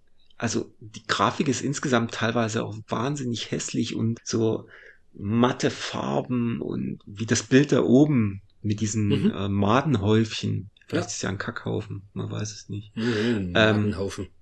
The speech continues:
Speaker 1: insgesamt, ähm, ich hab's damals gerne gespielt.
Speaker 2: Das hatte auch einen Zwei-Spieler-Modus, dachte ich.
Speaker 1: Äh,
Speaker 2: Oder?
Speaker 1: nee.
Speaker 2: Haben wir das nicht gemeinsam
Speaker 1: Oder?
Speaker 2: gespielt? Also hier steht auch Spieleranzahl eins, aber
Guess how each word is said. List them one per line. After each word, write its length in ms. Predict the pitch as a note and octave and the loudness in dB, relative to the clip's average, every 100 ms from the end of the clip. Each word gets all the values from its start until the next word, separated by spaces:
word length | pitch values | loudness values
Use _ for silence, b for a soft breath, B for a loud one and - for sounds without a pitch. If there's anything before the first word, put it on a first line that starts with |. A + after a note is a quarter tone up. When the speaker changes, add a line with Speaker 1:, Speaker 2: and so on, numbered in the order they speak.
| - | 0
Speaker 1:
insgesamt, 640 | D3+ F#3+ - C3 C3+ F#3 - | 4 4 4 6 6 4 6
ähm, 480 | A2+ C3 C#3 B2 - | 8 10 8 2 -2
ich 160 | - A#2 | -2 2
hab's 240 | E3 - | 4 2
damals 720 | - G2+ C3+ G3+ F3 - - - | 2 2 4 4 2 0 -10 0
gerne 320 | G#2+ C#3+ E3 | 0 2 -2
gespielt. 800 | F3 - - C3 F#3+ A3+ - - | -4 -4 -4 -4 -4 -6 -10 -8
Speaker 2:
Das 180 | A2+ - | -4 0
hatte 180 | C#3 F#3+ | 2 2
auch 100 | G#2 | 2
einen 80 | A#2 | 0
Zwei-Spieler-Modus, 1120 | - G#2+ G2+ - G#3+ A2 F#2 F2+ F#2 - - - - - - - | 0 0 0 2 4 4 0 -4 -6 -8 -14 -20 -20 -20 -12 -2
dachte 320 | G#2 - F#2+ | -2 -2 -8
ich. 240 | - - _ _ - | -10 -14 _ _ -2
Speaker 1:
Äh, 80 | |
Speaker 2:
Oder? 360 | A#2+ G#2+ A2 G3 | 2 4 6 4
Speaker 1:
nee. 580 | G2+ F#2+ F#2+ F2+ A2 F3+ b b b _ - | 2 -2 0 -2 -4 -8 b b b _ -10
Speaker 2:
Haben 160 | F#2+ | -8
wir 60 | G2 | -6
das 140 | - C3+ | -4 -2
nicht 160 | F3+ | 0
gemeinsam 540 | G3 E3 F3 F#3+ F#3+ F3 | 0 0 2 4 4 2
Speaker 1:
Oder? 80 | |
Speaker 2:
gespielt? 640 | E3+ - - D3+ F3+ - - _ _ _ _ _ _ _ _ | 0 -4 -2 0 0 -4 -18 _ _ _ _ _ _ _ _
Also 140 | - F#2 | -6 0
hier 100 | C3+ | 0
steht 200 | - B2+ | 2 2
auch 160 | C#3+ | 0
Spieleranzahl 760 | - - D#3 C#3+ C#3 - A#2 - | -2 0 0 0 -4 -2 -4 -6
eins, 440 | - B2 G3 G3 - | -4 0 2 2 -2
aber 260 | A2 G#2 | -6 -8